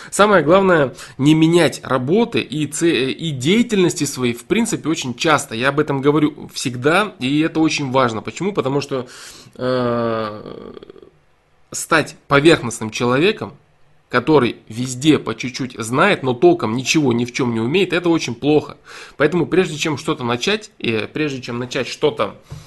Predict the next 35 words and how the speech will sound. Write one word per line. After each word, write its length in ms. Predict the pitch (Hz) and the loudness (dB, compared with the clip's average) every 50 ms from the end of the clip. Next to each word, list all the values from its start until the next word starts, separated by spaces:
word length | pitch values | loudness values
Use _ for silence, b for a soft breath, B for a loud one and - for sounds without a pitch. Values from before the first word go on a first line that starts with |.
| B B B B B | B B B B B
э, 160 | - 107 104 101 | -12 -12 -12 -8
где-то 280 | 117 143 208 220 147 151 | -4 -2 -2 0 0 0
работать, 640 | 123 117 113 113 139 175 180 170 - 120 - - - _ _ _ - - | -2 -2 -2 0 2 2 2 2 -2 -6 -8 -10 -20 _ _ _ -18 -8
заниматься 560 | 120 123 127 147 165 190 190 185 - 139 123 | -4 -2 -2 0 2 2 2 0 -2 -6 -10
каким-то, 680 | - 123 - - 175 165 127 120 135 117 110 98 - B B B B B B B | -12 -14 -10 -8 -6 -6 -4 -2 -2 0 0 -2 -4 B B B B B B B
э, 260 | - 117 117 110 104 | -4 -2 -2 -2 -2
новшеством 760 | 104 117 131 165 214 247 226 196 - - 156 - - 139 131 | -4 0 4 6 6 6 6 4 2 -2 -8 -6 -4 -4 -4
в 40 | 120 | -4
своей 280 | - - 127 123 123 123 | -2 0 2 2 2 2
жизни, 440 | 117 131 135 120 107 104 98 98 - _ _ _ _ _ _ - - - - _ _ _ _ - - | 2 2 2 2 0 -2 -6 -8 -12 _ _ _ _ _ _ -20 -20 -20 -20 _ _ _ _ -20 -14
как 220 | - 127 120 - 123 | -10 -10 -8 -6 -4
я 80 | 120 | -4
говорил 400 | 120 123 131 135 139 139 135 120 | 0 0 2 2 2 2 2 0
в 60 | 117 | -2
видео 640 | 117 131 151 131 120 120 117 113 104 101 101 - - - | -2 -4 -4 -2 2 2 4 4 2 2 -2 -4 -4 -2
о 80 | - | -2
саморазвитии, 680 | 120 - 135 123 123 127 127 123 135 143 135 - - - | -2 0 0 0 2 0 0 0 0 0 0 -2 -4 -12
человек 340 | - - - 170 214 226 180 | -10 -4 0 0 0 2 4
должен 260 | 190 208 196 160 131 | 4 2 2 2 2
долго 240 | 123 160 185 156 143 | 2 2 2 2 0
думать, 460 | 117 117 143 226 240 185 123 - - - _ - | -2 0 2 2 2 2 0 -4 -8 -14 _ -16
он 100 | - 113 | -8 -4
должен 280 | 123 156 156 143 143 143 | -2 -2 -2 -2 -2 -2
долго 260 | 165 160 143 123 117 | -2 -2 -2 -2 -6
думать, 400 | 117 131 220 254 247 214 - - | -4 -2 0 0 0 0 -2 -2
он 80 | 120 | -4
должен 300 | 117 135 147 135 127 123 | -2 -2 -2 -2 -2 -2
долго 260 | 120 156 180 180 147 127 | -2 0 0 0 -2 -4
при-, 180 | - - - - | -6 -6 -8 -6
э, 160 | 131 127 120 | -4 -4 -4
применять 400 | 123 - 139 143 151 160 170 151 | -4 -4 -6 -4 -4 -4 -4 -6
это 140 | 131 - 123 | -6 -8 -10
все 160 | - - 135 | -8 -8 -8
на 80 | 123 | -8
себе. 480 | 120 - 143 147 160 185 139 - - | -6 -6 -6 -4 0 0 0 -2 -4